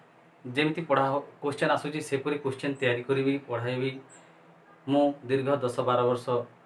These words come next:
already experience in this field, so that like,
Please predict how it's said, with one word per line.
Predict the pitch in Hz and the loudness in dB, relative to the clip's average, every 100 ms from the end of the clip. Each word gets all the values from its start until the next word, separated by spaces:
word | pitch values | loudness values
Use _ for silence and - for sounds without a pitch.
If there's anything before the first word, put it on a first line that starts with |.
| - | 0
already | 120 135 139 139 | 4 6 6 6
experience | 117 117 - 131 143 131 135 | 4 0 -2 2 4 2 0
in | 131 | -4
this | 120 - | -4 -6
field, | 131 131 - - - - | -4 -4 -6 -12 -20 -14
so | 139 | -2
that | 139 127 - | 0 0 -4
like, | 120 120 135 147 | 0 4 4 0